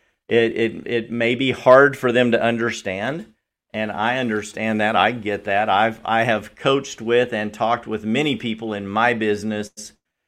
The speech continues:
Jim says, "A freezing good morning to you too." Yes, sir, it is freezing.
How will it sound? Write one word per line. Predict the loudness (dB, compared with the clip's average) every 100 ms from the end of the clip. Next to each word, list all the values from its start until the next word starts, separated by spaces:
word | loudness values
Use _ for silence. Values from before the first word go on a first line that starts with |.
| _ _ _ -18
Jim | -4 0 2 0
says, | -2 -2 -2
"A | -4
freezing | -2 0 0 -2 -4 -2
good | -2
morning | 2 0 0 -2
to | -2
you | -2 -2
too." | -2 -2
Yes, | 2 0 0
sir, | 2 2 4
it | 2 2
is | 0
freezing. | -2 -4 -2 -4